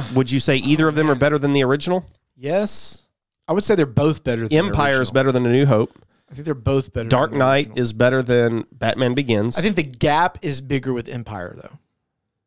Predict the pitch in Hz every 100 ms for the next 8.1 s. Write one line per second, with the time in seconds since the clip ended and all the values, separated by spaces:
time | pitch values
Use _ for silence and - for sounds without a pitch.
0 | _ _ _ _ _ 107 101 - 147 180
1 | 185 160 165 143 131 127 135 143 127 -
2 | 123 110 107 107 107 139 _ _ _ -
3 | 110 95 - _ _ _ _ - 117 117
4 | 98 139 135 - 165 156 214 202 226 123
5 | 131 135 127 139 123 120 117 113 151 139
6 | 123 151 - 143 139 131 110 120 - -
7 | 151 131 123 113 - 139 120 117 120 110
8 | -